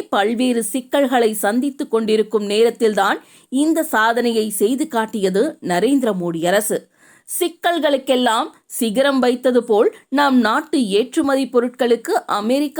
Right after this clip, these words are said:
அரசு வரி போட்டது. இது நம் நாட்டு தொழில்களின் விநியோக சங்கிலியில் பாதிப்பை ஏற்படுத்தியது. ஆனால் நரேந்திர மோடி அரசு இதை கண்டு மிரளவில்லை, அமெரிக்காவுக்கு அடிபணியவில்லை. நம் நாட்டு விவசாயிகள்,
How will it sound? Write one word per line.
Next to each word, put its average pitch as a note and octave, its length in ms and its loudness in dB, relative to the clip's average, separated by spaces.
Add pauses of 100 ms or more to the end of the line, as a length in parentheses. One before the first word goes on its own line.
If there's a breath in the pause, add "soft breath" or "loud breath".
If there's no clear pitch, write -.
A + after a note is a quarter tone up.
அரசு C4 400 0
வரி F#3 260 0
போட்டது. F#3+ 460 -2 (500 soft breath)
இது G3+ 140 4 (240)
நம் B3 180 4
நாட்டு C4 440 0
தொழில்களின் A#3+ 640 2 (240 loud breath)
விநியோக B3+ 560 2
சங்கிலியில் A#3+ 680 2
பாதிப்பை A#3+ 600 -2
ஏற்படுத்தியது. F#3 680 -2 (500 loud breath)
ஆனால் B3+ 380 2
நரேந்திர A3 520 0
மோடி B3+ 400 2
அரசு A#3 320 0 (220)
இதை G3+ 320 0
கண்டு A#3 340 -2
மிரளவில்லை, F#3 640 0 (420 loud breath)
அமெரிக்காவுக்கு D4 800 0 (140)
அடிபணியவில்லை. A3 800 -2 (340 soft breath)
நம் G3 300 -2
நாட்டு A#3+ 300 -2
விவசாயிகள், G3+ 720 0